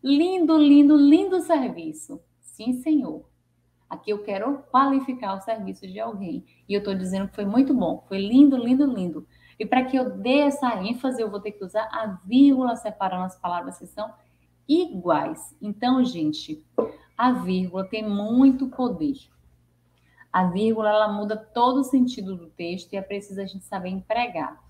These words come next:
Aqui, por exemplo, ó, eu tenho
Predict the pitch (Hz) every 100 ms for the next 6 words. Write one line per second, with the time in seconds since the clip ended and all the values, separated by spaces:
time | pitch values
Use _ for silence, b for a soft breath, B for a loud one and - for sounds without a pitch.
0 | b b b - - 226 220 202 190 180
1 | 220 247 208 208 311 B B _ - 208
2 | 214 - 190 190 233 156 -